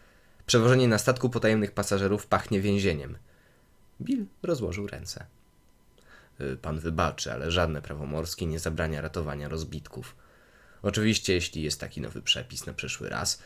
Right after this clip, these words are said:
y, jak natrafię na walczących z falami nieszczęśników, pozwolę im się utopić, tak jak pan sobie życzy”. „Niech mi pan nie przypisuje takich bzdur. Rozbitków się ratuje, ale musi to być odnotowane w dzienniku okrętowym”.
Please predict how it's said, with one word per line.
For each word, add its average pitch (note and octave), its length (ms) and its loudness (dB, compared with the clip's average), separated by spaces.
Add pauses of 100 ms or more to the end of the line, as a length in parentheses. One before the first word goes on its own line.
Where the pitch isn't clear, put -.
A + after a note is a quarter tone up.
(340)
y, G#1+ 100 -8
jak D2+ 200 -4
natrafię A2 320 4
na G2 80 2
walczących F#2 720 0
z E2+ 100 -4
falami F2 320 0
nieszczęśników, E2+ 760 -2
pozwolę F#2+ 440 4
im G2+ 120 4
się - 140 2
utopić, - 580 -2 (400)
tak E2+ 200 -8
jak F2 120 -2
pan D2 160 -6
sobie G#1 300 -4
życzy”. - 340 -8 (560)
„Niech G#2+ 260 2
mi A2 60 2
pan G#2+ 200 4
nie G2+ 80 2
przypisuje G#2 520 2
takich G2+ 300 -2
bzdur. F#2 400 -2 (440)
Rozbitków F#2+ 480 -2
się F#2+ 120 4
ratuje, E2 460 2
ale E2 140 0
musi A2 320 4
to A#2 100 4
być G2+ 200 2
odnotowane G2+ 560 2
w F#2 100 -2
dzienniku G2 440 2
okrętowym”. - 640 -6